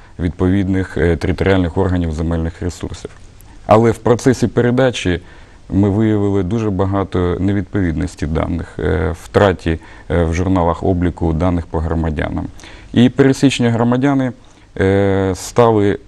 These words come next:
е, в залежності та мали великі, е, незручності щодо підтвердження своїх даних і прав на землю. На сьогодні з прийняттям закону про державний земельний кадастр запроваджено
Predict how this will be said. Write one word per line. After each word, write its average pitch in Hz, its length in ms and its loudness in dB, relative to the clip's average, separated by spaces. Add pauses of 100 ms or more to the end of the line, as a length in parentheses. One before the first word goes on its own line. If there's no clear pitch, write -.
(120)
е, 87 480 0
в 82 40 -4
залежності 104 680 -2
та 92 140 0
мали 92 380 2
великі, 87 640 -2
е, 80 320 0
незручності 92 720 -2
щодо 85 260 -2
підтвердження 87 680 -2 (420)
своїх 87 300 2
даних 95 420 0
і 87 80 -2
прав 90 340 0
на 87 120 -2
землю. 78 340 -4 (640)
На 113 100 2
сьогодні 147 460 2 (140)
з - 100 -18
прийняттям 110 580 2
закону 95 520 -2 (460)
про 104 160 2
державний 104 460 0
земельний 98 420 0
кадастр 85 640 0 (460)
запроваджено 95 920 0